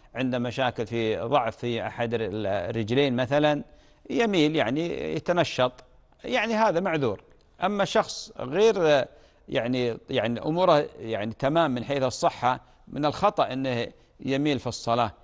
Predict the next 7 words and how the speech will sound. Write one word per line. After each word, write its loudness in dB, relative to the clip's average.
إلا 2
إذا 2
احتاج، 0
إذا -4
كانت -4
الصلاة 2
طويلة 0